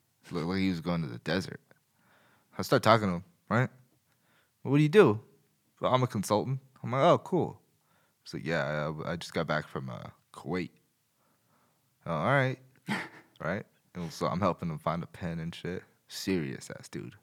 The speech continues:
Speaker 1: I'm like, "Consultant, Kuwait." I'm just putting some shit together in my mind. Like, this guy looks C I A. Like, some weird
Speaker 2: <laughs>
Speaker 1: shit.
Speaker 2: Looks C I A.
Speaker 1: Dude, I don't know. And then he's <laughs> like,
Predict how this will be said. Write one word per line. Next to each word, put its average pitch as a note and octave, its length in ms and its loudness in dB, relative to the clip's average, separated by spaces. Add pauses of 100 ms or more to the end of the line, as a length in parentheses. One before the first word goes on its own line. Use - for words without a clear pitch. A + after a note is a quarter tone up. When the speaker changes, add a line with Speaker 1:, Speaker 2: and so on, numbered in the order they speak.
(800)
Speaker 1:
I'm F2+ 80 -10
like, - 160 -12
"Consultant, D#2 720 -8
Kuwait." C#2+ 320 -10
I'm - 100 -8
just - 180 -12
putting C#2+ 220 -8
some - 120 -20
shit - 200 -12
together G1+ 280 -12
in G1+ 80 -14
my A1+ 60 -12
mind. A1+ 300 -12 (640)
Like, - 140 -14
this - 120 -16
guy D2+ 120 -4
looks C2+ 300 -10
C F2 120 -6
I G1+ 100 -4
A. A#1+ 280 -10 (200)
Like, A3 160 0 (140)
some C#2 220 -6
weird D2+ 340 -4
Speaker 2:
<laughs> - 0 -
Speaker 1:
shit. - 240 0
Speaker 2:
Looks A2+ 300 0
C F#2+ 200 -4
I F#2+ 120 -2
A. G2+ 140 -2
Speaker 1:
Dude, F#2+ 320 4
I E2 100 6
don't F2 180 2
know. F2 280 0 (840)
And F#2 180 -4
then F#2 100 2
he's A#2 260 0
<laughs> - 220 2
like, G3+ 300 10